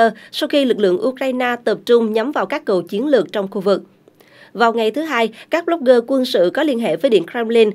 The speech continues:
cùng các cơ quan truyền thông độc lập của Nga đã đưa tin về việc Kyiv phá hủy cây cầu thứ ba bắc qua sông Sem ở Kursk.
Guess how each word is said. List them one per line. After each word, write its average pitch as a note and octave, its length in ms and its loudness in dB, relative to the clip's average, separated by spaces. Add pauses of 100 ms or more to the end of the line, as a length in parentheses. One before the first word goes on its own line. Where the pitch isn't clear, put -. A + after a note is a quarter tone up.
(160)
cùng A3+ 180 6
các D4 140 -4
cơ C4 100 2
quan A#3 220 0
truyền G#3 200 2
thông G#3+ 220 -2
độc F#3 140 0
lập F#3 200 0
của F#3+ 120 0
Nga A3 260 -2
đã G#3+ 100 -2
đưa A#3 120 2
tin A3+ 260 4
về F#3+ 160 0
việc F#3+ 260 4 (240)
Kyiv D#4+ 360 0
phá C#4+ 120 -2
hủy C4+ 260 4
cây C4 80 4
cầu G#3 200 2
thứ D4 220 -6
ba A#3+ 260 0
bắc D#4+ 200 -6
qua B3 160 0
sông A#3+ 200 0
Sem A#3 320 -2
ở F3 140 2
Kursk. C4+ 300 -4